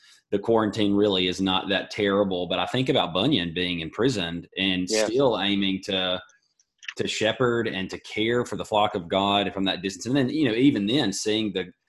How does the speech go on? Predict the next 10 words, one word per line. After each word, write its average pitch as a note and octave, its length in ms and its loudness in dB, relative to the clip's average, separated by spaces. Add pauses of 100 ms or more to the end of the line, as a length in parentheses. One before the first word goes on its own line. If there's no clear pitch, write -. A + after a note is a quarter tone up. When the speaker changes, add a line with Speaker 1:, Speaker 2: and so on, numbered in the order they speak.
(240)
Speaker 1:
the G#2 100 2
wonderful G#2+ 580 2
work G2 320 2
that F#2+ 140 0
he G2 120 0
produced F#2+ 500 0
while F#2+ 320 4
in G#2 240 2
prison. C2+ 520 -8 (360)
Um, F#2+ 580 0